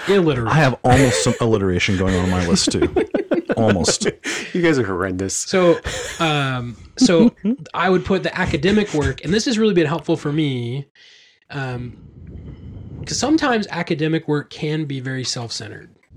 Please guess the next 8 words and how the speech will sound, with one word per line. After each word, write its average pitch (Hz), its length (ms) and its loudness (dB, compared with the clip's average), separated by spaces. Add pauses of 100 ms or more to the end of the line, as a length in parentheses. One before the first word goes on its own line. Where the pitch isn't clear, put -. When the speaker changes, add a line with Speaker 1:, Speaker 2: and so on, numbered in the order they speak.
Speaker 1:
and - 520 -10
Speaker 2:
Yep. 254 80 6
Speaker 1:
I'm 330 60 2
a 339 80 2
very 165 180 2
selfish 139 360 -4
person. - 400 -10 (200)
So 151 320 0